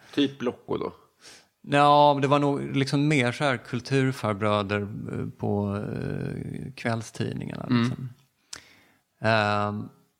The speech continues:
Speaker 2: men sen när vi uppträdde där i Hult-, på Hultsfred så var det en pytteliten scen vi hade fått.
Speaker 1: Mm.
Speaker 2: Och då blev det liksom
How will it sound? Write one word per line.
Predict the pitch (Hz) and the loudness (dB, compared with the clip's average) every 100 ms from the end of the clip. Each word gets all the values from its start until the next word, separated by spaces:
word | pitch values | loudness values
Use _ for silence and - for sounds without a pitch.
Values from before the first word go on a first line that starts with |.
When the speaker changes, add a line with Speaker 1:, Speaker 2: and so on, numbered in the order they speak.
| _ _ _ _ | _ _ _ _
Speaker 2:
men | - 127 131 131 | 2 4 6 2
sen | - 135 123 | 2 4 4
när | 113 | 2
vi | 131 | 2
uppträdde | 147 - 127 127 151 | -2 -4 0 0 0
där | 123 | -2
i | 107 107 | -2 -2
Hult-, | 160 117 104 - _ | -2 -2 -4 -12 _
på | 139 | 0
Hultsfred | 147 107 - - 113 | 2 0 -4 -4 0
så | 131 | 2
var | 131 | 2
det | |
en | 110 | 0
pytteliten | - 139 135 113 - 139 | -6 -8 -4 -6 -4 -4
scen | 147 113 | -4 -4
vi | 110 | -4
hade | 107 | -4
fått. | 117 131 131 - | -6 -8 -8 -4
Speaker 1:
Mm. | - | 0
Speaker 2:
Och | 127 | 2
då | 123 | 2
blev | 123 156 | 0 -4
det | 123 | -4
liksom | 113 123 117 113 117 | -4 -4 -4 -4 -6